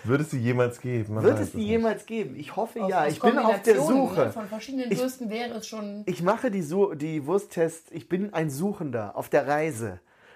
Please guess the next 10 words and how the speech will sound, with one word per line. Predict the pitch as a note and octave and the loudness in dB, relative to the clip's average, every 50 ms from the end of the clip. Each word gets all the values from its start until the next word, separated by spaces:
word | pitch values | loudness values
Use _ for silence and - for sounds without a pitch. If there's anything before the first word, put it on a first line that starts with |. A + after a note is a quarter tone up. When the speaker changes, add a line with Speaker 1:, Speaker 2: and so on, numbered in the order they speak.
| - | -2
Speaker 2:
Auf | - C#3+ - - | 0 0 4 6
der | G3 F#3 D3+ C#3 | 4 4 6 4
Wurstreise, | F#3 B3+ B3 B3 - - - - C#3 D3 D#3+ G3 G3 F3+ D3 E3+ F3+ F3+ F#3 F#3 F#3 - - - - - - - _ _ _ - | 4 4 4 4 0 -8 -6 0 2 2 4 4 2 2 2 2 2 2 2 0 -4 -10 -20 -20 -20 -20 -20 -20 _ _ _ 0
ähm, | D3+ D3+ D3 C#3+ D3 D3 D3 C3+ - _ - - _ _ _ _ _ - | 2 4 4 4 0 -2 -6 -8 -14 _ -20 -20 _ _ _ _ _ 4
der | D3+ D3+ | 4 4
mit | C#3+ D3+ D3+ | 4 0 2
Hilfe | D3 F3 A3 A3 - G#3+ | 4 4 4 4 2 0
des | D#3+ D#3+ C3+ B2+ B2+ | -2 -2 -4 -2 0
gelben | D#3 E3+ F#3 G#3 G#3+ F#3 G3+ F#3 | 4 4 6 6 4 4 2 2
Goldes, | D#3+ E3 D#3+ E3 D#3 C#3 C#3 C3+ B2+ - - - - | 4 4 4 4 2 0 0 -2 -2 -6 -12 -16 -18